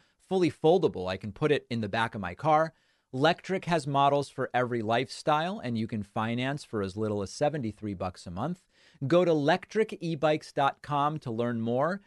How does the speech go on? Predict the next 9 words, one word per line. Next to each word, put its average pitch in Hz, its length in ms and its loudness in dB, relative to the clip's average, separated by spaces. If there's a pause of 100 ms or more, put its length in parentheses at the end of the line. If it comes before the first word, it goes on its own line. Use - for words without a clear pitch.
(220)
Explore 151 720 2
all 170 480 8
of 127 200 -4
the 135 220 -4
incredible 170 840 0
e-bike 151 500 0
models 135 400 0
they 110 180 -2
offer. 151 540 2